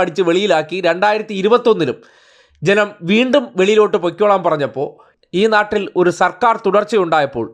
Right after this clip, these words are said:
അതിൻ്റേതായ മാറ്റങ്ങൾ കണ്ടു. കണ്ണഞ്ചിപ്പിക്കുന്ന വേഗത്തിൽ ലോകത്തിനു മുന്നിൽ കേരളം മാറി. പക്ഷേ ഇവിടത്തെ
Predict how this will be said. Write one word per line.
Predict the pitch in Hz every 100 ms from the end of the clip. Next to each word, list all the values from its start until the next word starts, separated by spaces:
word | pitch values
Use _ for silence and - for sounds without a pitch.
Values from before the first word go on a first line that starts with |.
| - 139
അതിൻ്റേതായ | 165 170 175 160 151 131 135
മാറ്റങ്ങൾ | 143 165 139 113
കണ്ടു. | 107 92 110 _ _ - - - _ -
കണ്ണഞ്ചിപ്പിക്കുന്ന | 185 226 262 233 226 240 202 220 208
വേഗത്തിൽ | 196 190 165 135 - 156
ലോകത്തിനു | 185 214 220 208 185
മുന്നിൽ | 185 175 147 -
കേരളം | 175 175 165 135 131
മാറി. | 139 127 - _ _ _ _ _ -
പക്ഷേ | 190 190 208 170 - _ _ _
ഇവിടത്തെ | 190 226 254 262